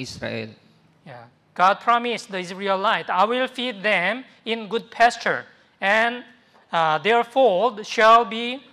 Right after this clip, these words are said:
Speaker 2: on high mountains in, of Israel. There, there they shall lie down in a good fold and feed rich pasture on the mountains of Israel. So God promised to feed them with a good pasture.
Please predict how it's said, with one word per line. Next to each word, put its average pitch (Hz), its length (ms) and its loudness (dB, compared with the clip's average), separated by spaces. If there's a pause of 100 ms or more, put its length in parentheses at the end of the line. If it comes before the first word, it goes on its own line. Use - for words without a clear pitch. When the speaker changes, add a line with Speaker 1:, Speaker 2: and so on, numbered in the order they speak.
(160)
Speaker 2:
on 202 160 2
high 208 460 2
mountains 202 600 -4
in, 190 220 -12
of 196 200 0
Israel. 175 560 -6 (500)
There, 208 440 -2 (200)
there 202 440 2
they 190 280 -4
shall 202 360 0
lie 190 540 0 (460)
down 190 540 4
in 190 100 -4
a 180 80 -2
good 196 240 -6
fold 196 380 2
and 175 200 -4
feed 196 420 -8 (180)
rich 233 300 -8
pasture 226 680 -2 (240)
on 196 140 -2
the 185 100 -4
mountains 240 440 -4
of 208 160 -4
Israel. 175 520 -14 (240)
So 226 140 -4
God 233 260 0
promised 302 500 -8
to 247 220 -4
feed 233 340 0
them 220 320 -4
with 214 180 -8
a 196 60 -4
good 214 220 -8
pasture. 151 560 -6